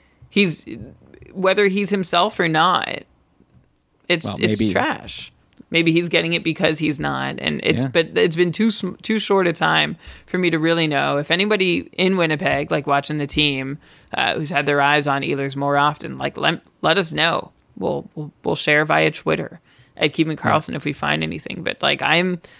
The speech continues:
Speaker 1: I, I, I am, I have no theories here,
Speaker 2: Fair.
Speaker 1: unfortunately.
Speaker 2: All right, well, here's, here's what I'll say. Here's my advice. Winnipeg plays Monday, Wednesday to start next week. That Monday game is against San Jose. That's a tasty opponent. That's a nice opportunity to get some points.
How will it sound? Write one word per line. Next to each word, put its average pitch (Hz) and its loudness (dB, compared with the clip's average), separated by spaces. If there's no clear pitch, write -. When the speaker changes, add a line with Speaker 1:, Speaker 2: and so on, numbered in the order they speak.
Speaker 1:
I, - 0
I, 170 -2
I 160 0
am, 165 -2
I 170 0
have 160 0
no 170 4
theories 143 -2
here, - -4
Speaker 2:
Fair. 101 2
Speaker 1:
unfortunately. - -2
Speaker 2:
All 120 2
right, 104 0
well, 107 2
here's, 151 2
here's 180 2
what 185 2
I'll 135 2
say. 82 -4
Here's 127 2
my 127 4
advice. 98 -4
Winnipeg 156 0
plays 143 2
Monday, 123 2
Wednesday 107 -2
to 87 -8
start 107 -2
next 104 -4
week. 156 0
That 104 2
Monday 123 4
game 151 2
is 135 2
against 117 -2
San 113 2
Jose. 104 4
That's 92 -2
a 92 -8
tasty 135 0
opponent. 110 2
That's 95 -2
a 98 -4
nice 117 0
opportunity 117 0
to 104 -2
get 104 -2
some 113 -6
points. 101 0